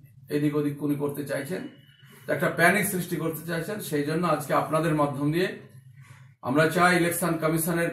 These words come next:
notice আনতে চাইছি, chief electoral অফিসারের notice আনতে চাইছি, আর যারা election মেশিনারির সাথে যুক্ত আছে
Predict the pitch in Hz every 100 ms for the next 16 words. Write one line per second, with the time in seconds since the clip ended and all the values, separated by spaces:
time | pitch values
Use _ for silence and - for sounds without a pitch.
0 | - 135 151 160 165 156 165 165 - 175
1 | - 160 147 156 156 165 160 151 165 160
2 | 160 147 147 156 156 160 160 160 175 -
3 | 160 180 156 151 143 143 160 156 156 147
4 | 147 156 156 151 156 143 147 139 143 156
5 | 160 151 214 214 -